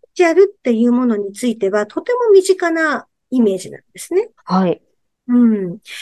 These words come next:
Speaker 1: あの、スピリチュアルというと、目に見えない世界のことでね、まあ、特定の宗教のことではもちろんないです。
Speaker 2: うん。
Speaker 1: はい。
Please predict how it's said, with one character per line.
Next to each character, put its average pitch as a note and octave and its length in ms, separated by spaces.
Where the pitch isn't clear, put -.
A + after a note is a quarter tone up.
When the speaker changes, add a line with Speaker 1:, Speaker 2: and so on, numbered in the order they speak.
Speaker 1:
あ C4 100
の、 B3+ 200
ス A#3 140
ピ F#4 120
リ A4 120
チ F4+ 160
ュ E4+ 40
ア D#4+ 80
ル F#4 220
と B3+ 160
い G#3 140
う G#3 120
と、 A#3+ 340
目 B3+ 220
に G4+ 160
見 A3 200
え F#4+ 100
な G4+ 120
い B3+ 80
世 B3 160
界 G3+ 220
の F#3 140
こ G3 120
と F3+ 140
で F3 100
ね、 C4 240
ま D4 100
あ、 C#4+ 40
特 - 240
定 F#4 200
の F#4+ 140
宗 G4+ 220
教 F4 160
の C#4 120
こ C4+ 120
と C#4+ 100
で F#4 100
は D#4+ 80
も G#3 120
ち A#3+ 140
ろ G#3+ 140
ん F3+ 60
な G#3 140
い G3 100
で F3+ 120
す。 - 240
Speaker 2:
う E3+ 80
ん。 D#3+ 360
Speaker 1:
は A#3 140
い。 A3 140